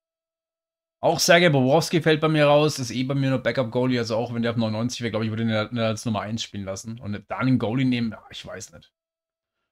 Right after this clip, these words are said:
Crosby habe ich die X-Factor-Karte, die ist warum auch immer noch nicht upgradebar auf, äh, neunundneunzig. Wie gesagt, bei der, bei der Basiskarte haben wir es gesehen, bei meiner hier noch nicht. Ich denk mal, wie gesagt, es wird alles nach und nach erst kommen. Wer weiß, wie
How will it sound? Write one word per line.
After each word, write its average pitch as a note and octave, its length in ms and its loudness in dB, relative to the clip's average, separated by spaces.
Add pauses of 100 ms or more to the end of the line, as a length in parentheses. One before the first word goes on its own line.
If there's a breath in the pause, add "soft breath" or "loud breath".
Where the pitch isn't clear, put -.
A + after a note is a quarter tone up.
(120)
Crosby E3+ 340 2
habe F3 80 4
ich D3 60 4
die C#3+ 120 4
X-Factor-Karte, C#3+ 680 2
die C3 100 4
ist C#3 160 -4
warum C3+ 240 0
auch C3 140 4
immer C#3+ 200 0
noch C3+ 140 0
nicht B2+ 140 -2
upgradebar C3+ 640 0
auf, C3+ 400 -2
äh, B2+ 180 0
neunundneunzig. C3 760 -2
Wie A#2 60 -6
gesagt, A2+ 220 -4
bei B2+ 60 -4
der, A#2+ 200 0
bei A2+ 140 -2
der A2+ 100 2
Basiskarte C#3 600 0
haben B2+ 80 4
wir B2 80 0
es A#2+ 100 -8
gesehen, C#3+ 260 -4
bei B2+ 80 -2
meiner A#2+ 280 -4
hier A#2+ 120 -2
noch A2 80 -4
nicht. A2 120 -6
Ich A#2 80 -12
denk A#2+ 120 -4
mal, A#2 180 -4
wie A2+ 60 -6
gesagt, A#2 160 -4
es A2+ 80 -6
wird A2+ 120 -10
alles A#2 200 -8
nach G#2+ 240 -6
und B2 80 -4
nach A2+ 160 -6
erst - 160 -6
kommen. A#2 300 -4
Wer G#2+ 100 -4
weiß, A2+ 220 -4
wie A#2 180 0